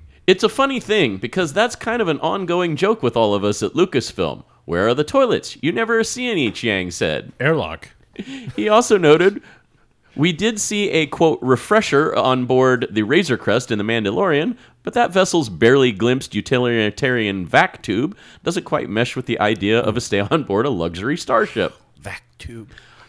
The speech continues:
Speaker 1: "Obviously, on the Star Cruiser, we have to have toilets," Chiang said. "So what should it look like? Turns out, nothing special." A toilet is a toilet,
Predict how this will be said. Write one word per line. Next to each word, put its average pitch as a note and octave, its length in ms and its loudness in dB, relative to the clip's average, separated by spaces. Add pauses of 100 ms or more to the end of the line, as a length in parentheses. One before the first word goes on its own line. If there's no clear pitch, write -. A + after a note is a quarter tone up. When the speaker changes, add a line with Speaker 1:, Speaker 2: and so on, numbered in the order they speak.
Speaker 1:
"Obviously, F#3 540 2
on C#3+ 200 -2
the B2 60 0
Star F3 280 0
Cruiser, C3 420 2
we D3 160 -2
have A#2 320 0
to - 80 -12
have F#2+ 300 -2
toilets," C3 440 -2
Chiang E2+ 300 -4
said. C2+ 300 -10 (360)
"So - 200 -4
what F#2 180 -2
should D#3 140 -4
it F#3 100 0
look C4 180 0
like? G2+ 300 -2 (600)
Turns A#2+ 260 0
out, G3 260 2
nothing C#3+ 320 0
special." - 520 0 (260)
A - 60 0
toilet B2+ 420 0
is A2 120 -2
a A2 60 -2
toilet, F2 400 -4